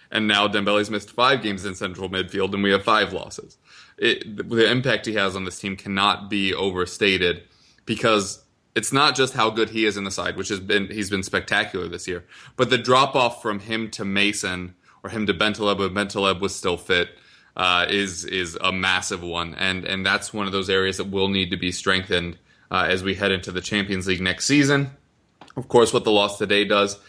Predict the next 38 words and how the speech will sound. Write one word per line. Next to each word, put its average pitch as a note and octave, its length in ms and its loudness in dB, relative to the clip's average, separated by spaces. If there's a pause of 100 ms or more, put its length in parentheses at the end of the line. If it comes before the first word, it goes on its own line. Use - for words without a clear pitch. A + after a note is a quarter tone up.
(220)
is A#2 160 2
it A2+ 280 4
<laughs> D3 80 0
does B2+ 240 6
not A#2+ 360 2
settle A2+ 300 2
second G#2+ 460 -4
place. C3+ 420 -2 (420)
Many, A2 540 0
uh, F#2+ 220 2
Tottenham G#2 360 -2
fans G#2 680 -4
trying G#2+ 260 0
to G#2 80 -4
jump G#2 340 0
in G2+ 280 0
on G2 360 0
the G2 320 0
equally, G2+ 640 2 (300)
uh, G2 180 2
cringing G#2 500 0
Saint G2 300 -2
Totteringham's A#2+ 720 2
Day A2+ 260 4
that A2+ 120 -2
Arsenal G#2+ 360 2
fans G#2 280 -2
like G#2 140 0
to G#2+ 100 -2
celebrate G#2 480 4
when F#2+ 120 0
they're F#2+ 120 6
guaranteed G2 460 2
to - 80 -12
finish G2 280 -2
above A2 280 4
us. A2 340 2 (460)
Um, F#2+ 500 2